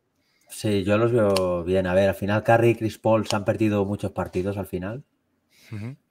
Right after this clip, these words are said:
Speaker 1: Sí que es cierto que si no, no se hubieran perdido, para mí Chris Paul estaría más arriba, debería estar más arriba, porque obviamente hay que premiar lo que ha hecho Phoenix, pero yo lo veo, lo veo bien.
Speaker 2: Sí, sí.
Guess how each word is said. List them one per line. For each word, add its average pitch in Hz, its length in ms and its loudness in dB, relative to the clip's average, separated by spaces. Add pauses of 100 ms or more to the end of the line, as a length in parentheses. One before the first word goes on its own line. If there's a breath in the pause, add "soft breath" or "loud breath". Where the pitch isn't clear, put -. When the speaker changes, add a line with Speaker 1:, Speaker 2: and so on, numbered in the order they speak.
(540)
Speaker 1:
Sí - 220 0
que 139 60 4
es 131 80 4
cierto 131 280 2
que 110 100 0
si 104 120 -2
no, 107 160 -4
no 101 160 -4
se 107 80 -4
hubieran 110 220 2
perdido, 110 340 2
para 98 160 0
mí 101 140 -2
Chris 107 180 -4
Paul 110 160 0
estaría 95 300 -4
más 98 180 -6
arriba, 104 320 -2
debería 98 240 0
estar 95 180 -6
más 92 160 -8
arriba, 101 320 -4
porque 95 220 -8
obviamente 98 360 -4
hay 92 60 -4
que 98 120 -2
premiar 95 540 -2 (220)
lo 95 140 -8
que - 60 0
ha 95 40 2
hecho 95 420 -2
Phoenix, 101 520 -4 (720)
pero 82 260 -4
yo 82 140 -6
lo 85 80 -4
veo, 80 400 -6
lo 80 100 -8
veo 80 120 -6
bien. 78 260 -10 (880)
Speaker 2:
Sí, - 140 -16
sí. - 100 -18